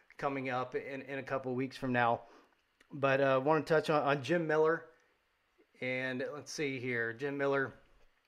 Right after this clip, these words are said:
he was defeated by Alexander Hernandez, uh, by a decision. But the, the news about Jim Miller this week, he's been around so long that he wants to become the only fighter to claim to have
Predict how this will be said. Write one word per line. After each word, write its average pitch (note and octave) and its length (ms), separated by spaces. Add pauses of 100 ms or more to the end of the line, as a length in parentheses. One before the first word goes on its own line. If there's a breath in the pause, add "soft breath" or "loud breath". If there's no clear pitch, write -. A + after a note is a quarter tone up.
(280)
he E3 120
was D#3+ 100
defeated C#3+ 320
by C#3 120
Alexander C#3 540
Hernandez, C#3+ 800 (460 soft breath)
uh, G#2+ 260 (220)
by B2 140
a A#2 60
decision. D3 680 (200)
But B2 200
the, - 80
the C#3 160
news G3+ 240
about E3 320
Jim D3+ 200
Miller C#3+ 260
this B2 240
week, B2 300 (340 loud breath)
he's C#3 100
been D#3+ 120
around D3+ 240
so D#3 160
long C3+ 440
that B2 100
he D3 100
wants D3 220
to C#3 40
become C#3+ 460
the C3 180
only D3+ 300
fighter A#2+ 500 (480 soft breath)
to C3+ 280
claim D3 500 (100)
to C#3+ 220
have A#2 280